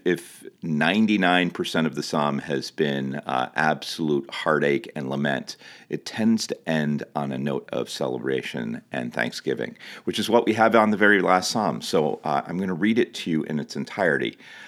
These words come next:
Uh, the psalmist writes, "Praise the Lord. Praise God in his sanctuary. Praise him in his mighty firmament." Praise him for his mighty deeds. Praise him according to his surpassing greatness. Praise him with trumpet sound. Praise him with lute and harp.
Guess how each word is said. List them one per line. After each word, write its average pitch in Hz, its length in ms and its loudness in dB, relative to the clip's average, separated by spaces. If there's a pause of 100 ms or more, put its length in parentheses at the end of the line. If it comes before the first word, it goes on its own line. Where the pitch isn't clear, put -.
(160)
Uh, - 20 -8
the - 100 -8
psalmist 110 400 0
writes, 71 340 0
"Praise 143 480 -2
the 95 100 2
Lord. 76 380 -2 (580)
Praise 127 340 2
God 98 300 4
in 98 100 -2
his 90 140 -6
sanctuary. 69 840 -2
Praise - 480 0
him 90 220 -2 (140)
in 80 160 2
his 78 240 -8
mighty 80 300 0
firmament." 60 480 -6 (720)
Praise 110 340 4
him 107 200 6
for 95 200 4
his 90 180 0
mighty 90 280 4
deeds. 87 400 2
Praise 120 420 4
him 120 120 4
according 131 400 2
to - 140 2
his 90 120 4
surpassing 98 680 -2
greatness. - 640 -4 (540)
Praise 101 320 6
him 104 120 4
with 90 160 0
trumpet - 400 2
sound. 65 320 -4
Praise 104 340 4
him 85 160 0
with 78 180 0 (300)
lute 123 360 2
and 92 180 2
harp. - 380 -4